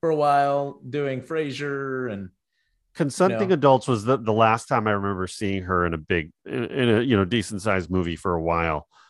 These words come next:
Speaker 2: But of course, right before this, she'd done Scarface, and that was a huge, I think that was her debut.
Speaker 1: Yeah, that was the thing that kinda put her on the map, right?
Speaker 2: Oh, yeah,
Speaker 1: I mean, she was
Speaker 2: absolutely.
Speaker 1: playing
Speaker 2: I mean, and
Speaker 1: opposite
Speaker 2: she's going toe to toe with freaking Al Pacino
Speaker 1: Pacino,
Speaker 2: at
Speaker 1: yeah,
Speaker 2: his,
Speaker 1: for
Speaker 2: like,
Speaker 1: sure.
Speaker 2: most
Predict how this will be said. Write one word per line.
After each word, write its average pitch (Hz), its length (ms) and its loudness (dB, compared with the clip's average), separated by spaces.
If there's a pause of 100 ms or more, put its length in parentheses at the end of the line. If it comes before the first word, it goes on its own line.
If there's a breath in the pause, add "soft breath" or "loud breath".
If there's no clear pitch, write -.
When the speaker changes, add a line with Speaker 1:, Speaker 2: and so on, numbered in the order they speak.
(140 soft breath)
Speaker 2:
But 139 200 6
of 139 180 2
course, 151 240 4
right 139 160 6
before 165 340 2
this, 104 200 0
she'd 107 200 -8
done 104 360 -2
Scarface, - 840 -2
and 104 200 -2
that 107 100 4
was 95 180 0
a 87 140 -2
huge, 98 400 -2
I - 20 -2
think 98 160 -8
that 104 100 2
was 90 120 -2
her 82 160 -4
debut. 87 680 0 (220 soft breath)
Speaker 1:
Yeah, 139 160 2
that 156 220 2
was 160 180 2
the 151 100 -2
thing 135 260 -6
that 123 80 -4
kinda 123 220 -6
put 131 160 -6
her 117 80 -2
on 113 80 -4
the 107 60 -8
map, 110 320 -6
right? 107 120 0
Speaker 2:
Oh, 110 80 6
yeah, 95 180 4
Speaker 1:
I 82 80 0
mean, - 60 -8
she - 20 -2
was 87 280 -4
Speaker 2:
absolutely. 80 280 -2
Speaker 1:
playing - 140 -12 (300)
Speaker 2:
I 135 80 2
mean, 120 200 4
and 117 140 4
Speaker 1:
opposite - 80 -6
Speaker 2:
she's 139 340 -2
going 120 420 2 (100)
toe 120 200 0
to 107 80 0
toe 113 320 0
with 92 180 -2 (360)
freaking 101 400 -8
Al 104 180 4
Pacino 98 680 0
Speaker 1:
Pacino, - 40 -4
Speaker 2:
at 98 140 2
Speaker 1:
yeah, 98 140 2
Speaker 2:
his, 87 180 -4
Speaker 1:
for 95 60 -4
Speaker 2:
like, 87 140 2
Speaker 1:
sure. 123 220 0
Speaker 2:
most 113 440 2